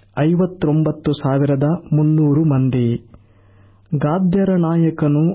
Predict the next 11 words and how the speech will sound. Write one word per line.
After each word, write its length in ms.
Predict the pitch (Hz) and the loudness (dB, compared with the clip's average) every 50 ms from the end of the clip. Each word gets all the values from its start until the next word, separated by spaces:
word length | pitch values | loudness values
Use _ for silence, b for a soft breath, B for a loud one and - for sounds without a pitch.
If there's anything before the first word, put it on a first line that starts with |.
| - - 143 | -4 -4 -2
ರೆಗುವೇಲನ 640 | - 143 139 147 165 165 175 180 175 170 160 156 151 | -2 -2 0 0 0 2 2 2 2 2 2 2 2
ಮಗನಾದ 600 | 151 147 147 139 151 147 143 139 139 143 139 143 135 123 113 113 - B B B B B B B B | 2 0 0 0 0 0 2 2 0 0 0 0 0 0 0 -2 -6 B B B B B B B B
ಎಲಾಸಾಫನು. 960 | 139 135 139 143 156 165 175 175 170 - - 143 147 - - 147 143 147 147 156 190 - - B B B B B B _ - | -2 0 2 2 2 0 0 -2 -2 -2 -2 -2 -2 -2 0 0 0 2 2 0 -2 -4 -8 B B B B B B _ -6
ಅವರಲ್ಲಿ 480 | 135 135 139 147 147 147 143 143 147 147 | -4 -2 0 0 0 2 2 2 2 2
ಲೆಕ್ಕಿಸಲ್ಪಟ್ಟ 880 | 139 143 156 160 - - - 180 - 175 156 156 156 - 185 - - - | 0 0 -2 -4 -6 -6 -6 -4 -2 -2 -2 -2 -2 -4 -6 -6 -4 -4
ಸೈನಿಕರು 680 | 143 135 - 135 143 147 147 147 143 - 160 156 131 117 117 117 - B B B B B B B B B | -4 -2 0 0 0 2 0 0 -2 -2 -2 0 0 0 0 -2 -4 B B B B B B B B B
ನಲವತ್ತೈದು 800 | - 135 135 139 156 165 175 180 175 - - 165 156 160 156 156 156 156 | -2 0 0 2 2 0 0 -2 -4 -4 -4 0 0 0 2 0 -2 -2
ಸಾವಿರದ 520 | - 147 139 143 139 147 143 139 139 143 143 156 160 - - - 135 | -2 -2 -2 0 0 0 0 0 0 0 0 0 -2 -4 -6 -6 -4
ಆರುನೂರ 520 | 135 143 151 151 147 143 139 139 139 143 139 139 - - - 151 | -2 0 0 2 2 2 2 2 2 2 0 0 -2 -2 -2 0
ಐವತ್ತು 460 | 139 143 135 139 127 - - - 170 151 | 0 2 2 0 -2 -4 -4 -2 -2 0
ಮಂದಿ. 440 | 139 131 127 127 123 127 123 123 | 2 2 2 0 0 0 0 0